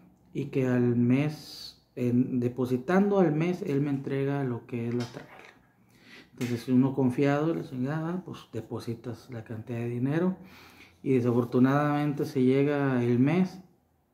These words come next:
y ese señor en Dallas, Texas, yo acá en México, me pone trabas, que se le murió el papá, que esto,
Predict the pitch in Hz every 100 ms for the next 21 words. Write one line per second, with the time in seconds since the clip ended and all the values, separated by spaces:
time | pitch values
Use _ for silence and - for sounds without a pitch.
0 | - 127 127 123 127 127 123 127 131 -
1 | _ - 113 110 110 131 135 - 135 123
2 | 180 180 - - 120 120 131 127 127 156
3 | 156 170 - - - _ - 127 123 -
4 | 123 123 127 127 123 123 - - 104 101
5 | 92 - 110 127 113 110 104 101 - 101
6 | - 127 - _ _ _ - - - _
7 | - 123 110 101 - -